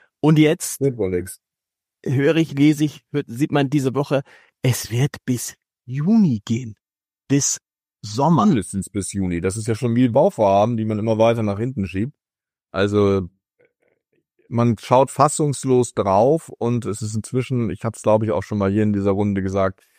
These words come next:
Speaker 2: immer mehr so ein Unfallgefühl. Man will eigentlich nicht hingucken, aber man kann seinen Blick nicht abwenden. Es ist ein komplettes Drama und, ähm, ich wäre so froh, wenn dieses Thema bald durch ist, auch wenn ich auf der anderen Seite natürlich sehe, wir als Medium profitieren von einem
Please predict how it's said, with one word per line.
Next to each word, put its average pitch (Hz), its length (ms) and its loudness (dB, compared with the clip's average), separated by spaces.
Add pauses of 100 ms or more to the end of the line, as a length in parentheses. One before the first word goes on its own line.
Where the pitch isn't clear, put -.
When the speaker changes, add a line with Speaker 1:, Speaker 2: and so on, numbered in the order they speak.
(280)
Speaker 2:
immer 127 260 4
mehr 120 320 6
so 107 100 -4
ein 113 80 -2
Unfallgefühl. 107 800 0
Man 110 220 2
will 135 140 2
eigentlich 117 280 0
nicht 123 160 -2
hingucken, 127 600 -2
aber 104 240 0
man 104 160 0
kann 113 300 -2
seinen 110 260 2
Blick 110 220 -4
nicht 110 180 -4
abwenden. 90 640 -2 (580)
Es 110 200 2
ist - 440 -2
ein 110 280 2
komplettes 110 680 0
Drama 90 580 2
und, 82 560 -8
ähm, 78 300 -8 (140)
ich 101 200 -6
wäre 104 280 4
so 113 160 0
froh, 107 340 2
wenn 98 180 4
dieses 95 500 -4 (100)
Thema 95 320 0
bald 90 260 0
durch 104 160 0
ist, 101 140 -8
auch 107 260 -2
wenn 104 140 2
ich 101 200 -4 (320)
auf - 160 -4
der - 160 2
anderen 120 280 2
Seite 117 180 6
natürlich 107 220 0
sehe, 107 260 2
wir 107 160 4
als 98 200 0
Medium 113 460 0
profitieren 107 600 -2
von 76 180 -4
einem 98 200 -2